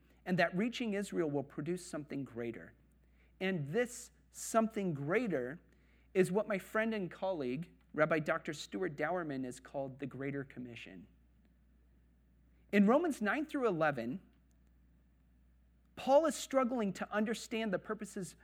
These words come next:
of God for Israel and the nations. Paul is troubled by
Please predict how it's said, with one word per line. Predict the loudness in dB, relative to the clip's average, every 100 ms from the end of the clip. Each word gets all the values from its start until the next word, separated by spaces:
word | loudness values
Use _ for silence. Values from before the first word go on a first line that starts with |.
| _ _ _ _ 2
of | 4 4
God | 2 2 0
for | -4 0
Israel | -2 0 -4 -2
and | -4
the | -4
nations. | -4 -6 -10 -12 -14 -20 -20 _ _ _ _ _ _ _ _
Paul | 4 4 6
is | 0
troubled | -4 4 6 8 6 6 4 0 -6 -16 _
by | 4 6 6 4